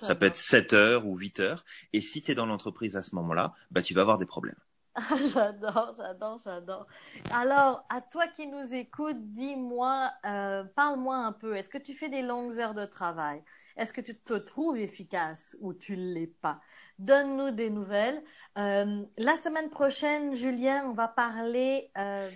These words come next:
Speaker 2: des
Speaker 1: Du
Speaker 2: chefs
Speaker 1: chef
Speaker 2: d'entreprise.
Speaker 1: d'entreprise. C'est ça, de ne pas être seul. C'est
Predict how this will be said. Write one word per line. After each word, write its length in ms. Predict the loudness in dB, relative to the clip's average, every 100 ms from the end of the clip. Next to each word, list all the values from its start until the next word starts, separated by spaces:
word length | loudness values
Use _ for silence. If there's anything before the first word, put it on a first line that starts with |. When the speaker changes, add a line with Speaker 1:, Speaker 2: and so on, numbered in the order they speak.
| -10
Speaker 2:
des 120 | -12 -10
Speaker 1:
Du 180 | 0 2
Speaker 2:
chefs 0 |
Speaker 1:
chef 300 | 6 8 8
Speaker 2:
d'entreprise. 0 |
Speaker 1:
d'entreprise. 760 | 6 2 0 -2 0 0 -2 -6
C'est 540 | -12 -12 -10 -6 -4
ça, 580 | -4 -6 0 4 4 4
de 120 | 2
ne 100 | 2
pas 480 | 0 4 8 8 6
être 380 | 0 -2 -6 -6
seul. 580 | -6 -4 0 0 0 -4
C'est 220 | -10